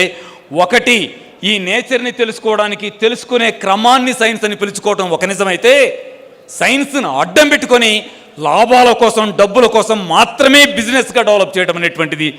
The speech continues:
ఇంకొకటి సైన్స్లో ఉన్నటువంటి మరో కోణం. ఆ కోణం డెవలప్ అయిన తర్వాత ఇవాళ ఏది నడుస్తుందో అది నడిపించడానికి పనికొచ్చే మాట నా నోట్లోంచి వస్తుంది, కానీ దాన్ని కుదరదు అంటానికి వచ్చే మాట ఒక్కటి కూడా నా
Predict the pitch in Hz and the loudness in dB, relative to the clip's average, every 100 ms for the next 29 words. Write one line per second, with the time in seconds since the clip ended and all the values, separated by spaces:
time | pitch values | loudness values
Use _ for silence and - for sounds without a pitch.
0 | - - 175 185 165 165 151 147 139 139 | -16 -8 -6 -4 -6 -6 -8 -6 -6 -6
1 | 147 139 131 131 131 127 127 127 135 123 | -6 -6 -6 -6 -6 -2 -2 0 -2 -4
2 | 104 - - - - - - - - - | -10 -20 -20 -20 -20 -20 -20 -20 -20 -20
3 | - - - - - 151 208 214 202 247 | -20 -20 -20 -20 -6 0 0 0 0 0
4 | 254 233 233 233 226 220 220 208 190 190 | 2 4 4 2 0 2 4 4 4 4
5 | 254 - - - - - _ _ 185 269 | 2 0 -12 -20 -20 -20 _ _ 0 2
6 | 254 208 240 262 233 262 - 277 262 254 | 4 4 4 4 2 0 0 -2 4 4
7 | 220 139 190 233 247 277 285 269 262 233 | 4 2 0 2 0 0 0 2 2 0
8 | 226 226 226 220 190 233 233 214 214 208 | 0 -2 -2 -2 0 0 0 -2 -2 -2
9 | 220 202 202 214 196 190 233 190 - - | -4 -2 -2 -2 0 2 2 -2 -4 -18
10 | - 127 175 202 202 208 226 233 214 - | -12 2 2 2 -2 -2 0 0 -2 -6
11 | 180 196 202 196 190 190 175 196 214 143 | -4 0 0 0 -4 -4 0 0 0 -2
12 | 170 - 233 214 208 208 | -2 0 0 0 0 0